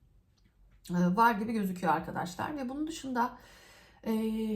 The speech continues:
bu kişi aileye şu an çok düşkün. Aileyle bir arada olmak, annesi, babası, aile üyeleri artık kimse onlarla birlikte olmak önemli gibi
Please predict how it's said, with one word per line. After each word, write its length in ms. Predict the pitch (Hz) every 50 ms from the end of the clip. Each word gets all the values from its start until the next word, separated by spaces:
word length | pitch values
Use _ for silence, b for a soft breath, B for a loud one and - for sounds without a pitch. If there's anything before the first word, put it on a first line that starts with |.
| 202 B B B
bu 120 | 226 254 247
kişi 260 | - 294 - - -
aileye 540 | - - 220 220 220 220 233 226 240 254 254
şu 160 | - - 214
an 180 | 180 160 160 170
çok 300 | - - - - - -
düşkün. 520 | 175 175 - - - 214 208 214 214 - -
Aileyle 500 | 170 160 156 175 185 196 202 202 202 196
bir 80 | 202
arada 260 | 196 196 202 202 196 190
olmak, 500 | 185 190 196 202 208 202 190 - - - - B B B B B B B B - -
annesi, 580 | 190 180 185 202 202 202 190 - - 214 202
babası, 540 | 185 175 165 170 175 175 - - - 214 214
aile 380 | - - 165 156 147 160 170 196
üyeleri 340 | 196 196 190 190 185 185 -
artık 360 | - 196 190 - - - -
kimse 480 | - - 180 190 - - 202 196 196
onlarla 440 | - - 170 165 170 185 185 185 185
birlikte 340 | 185 175 175 175 175 - 170
olmak 360 | 156 160 156 165 196 185 -
önemli 400 | - 190 180 175 165 165 175 170
gibi 300 | 170 160 170 226 240 B